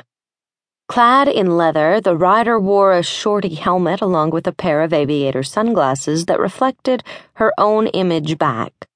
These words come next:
A bandana covered his lower mouth and jaw, a protection against eating stray bugs that effectively rendered him featureless. He cocked his head at her. "Need a ride?"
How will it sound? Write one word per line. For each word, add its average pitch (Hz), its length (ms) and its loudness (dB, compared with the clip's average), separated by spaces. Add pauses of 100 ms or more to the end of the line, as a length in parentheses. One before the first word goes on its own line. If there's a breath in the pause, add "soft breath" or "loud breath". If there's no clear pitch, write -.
(440)
A 151 60 -6
bandana 156 680 0
covered 160 360 0
his 160 180 0
lower 156 340 2
mouth 143 480 0
and 143 160 -2
jaw, 147 440 4 (340 loud breath)
a 277 80 2
protection - 560 0
against 202 500 0
eating 202 360 0
stray 185 340 0
bugs 156 460 2
that 160 120 2
effectively 156 600 0
rendered 147 400 0
him 143 400 -2
featureless. - 920 -4 (720)
He 190 100 -6
cocked - 360 -2
his 185 160 -4
head 185 220 0
at 139 140 -2
her. 135 320 0 (1300)
"Need 185 280 2
a 220 60 4
ride?" 190 880 4